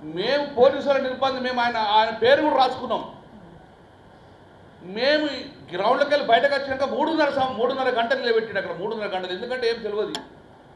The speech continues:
ఎందుకు ఆపినాడో తెలియదు. మళ్ళా కొప్పులీశ్వర్ అన్న, మా టీము అందరు పోయి కట్టె పట్టుకొని లైట్లు ఎత్తే అప్పుడు వదులుకున్నారు. వట్టిని ఆపేసిండు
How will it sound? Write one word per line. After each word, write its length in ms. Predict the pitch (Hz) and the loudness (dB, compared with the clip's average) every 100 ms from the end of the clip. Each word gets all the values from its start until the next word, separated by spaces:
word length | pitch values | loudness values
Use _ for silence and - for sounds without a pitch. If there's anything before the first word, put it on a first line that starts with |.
| - - - 147 | -20 -20 -16 -10
ఎందుకు 240 | 208 254 277 | -4 4 6
ఆపినాడో 260 | 285 285 277 | 6 4 0
తెలియదు. 320 | 269 262 226 - - - - - - | 2 0 -2 -10 -20 -20 -20 -16 -6
మళ్ళా 180 | 202 254 247 | -2 -2 -2
కొప్పులీశ్వర్ 540 | 240 269 277 269 269 | -2 -4 -4 0 2
అన్న, 140 | 269 277 214 - - - - - 147 | 2 2 0 -2 -12 -20 -20 -16 -4
మా 80 | 190 240 | 0 0
టీము 260 | 262 269 269 214 | -4 -6 -2 -2
అందరు 280 | 226 277 254 | 0 2 4
పోయి 240 | 247 254 302 294 - - - - - - - - | 2 2 -2 -6 -10 -20 -20 -20 -20 -20 -20 -6
కట్టె 240 | 208 214 285 | -2 2 4
పట్టుకొని 340 | 277 277 277 269 | 4 2 2 2
లైట్లు 220 | 247 247 269 | 2 0 -2
ఎత్తే 140 | 269 233 | 0 -2
అప్పుడు 180 | 269 254 208 - 180 | 0 -4 -4 -6 -4
వదులుకున్నారు. 520 | 190 185 170 151 143 - - - | -4 -4 -8 -8 -8 -12 -20 -10
వట్టిని 340 | 170 - 302 311 | -8 -6 0 4
ఆపేసిండు 360 | 302 294 262 | 4 2 -4